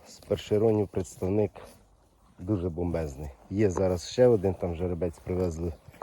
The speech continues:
Міша, по-моєму, зветься. Дядько має жеребця теж потужного, красивого. Першерон.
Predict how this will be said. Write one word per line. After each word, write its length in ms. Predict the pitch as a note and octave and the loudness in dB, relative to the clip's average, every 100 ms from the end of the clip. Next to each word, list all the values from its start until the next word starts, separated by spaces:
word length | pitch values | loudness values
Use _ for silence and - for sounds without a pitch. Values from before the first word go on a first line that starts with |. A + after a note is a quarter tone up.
| - _ | -16 _
Міша, 360 | F2+ G#2+ G2+ G2 | -4 -2 0 -4
по-моєму, 520 | - F2 F2+ E2 E2 | -6 -6 -4 -4 -4
зветься. 440 | E2 F2+ F2 - - - - - - - - - - | -4 -2 -2 -4 -20 -20 -20 -20 -20 -20 -20 -20 -14
Дядько 420 | F2 F2 - - | -6 -6 -6 -10
має 300 | F2 F2 E2+ | -6 -4 -4
жеребця 480 | D#2+ E2+ E2 - F#2+ | -6 -6 -8 -4 -6
теж 280 | - F2+ D#2 - | -4 -6 -6 -10
потужного, 600 | - - F#2 E2+ D#2+ D#2 | -14 -8 -8 -6 -6 -6
красивого. 640 | E2+ E2 - F2 D#2+ D2 - - - - - - - - | -8 -10 -6 -6 -6 -8 -14 -18 -20 -20 -18 -18 -20 -18
Першерон. 600 | - E2+ - F#2 G#2+ A2 | -16 -16 -10 -2 0 2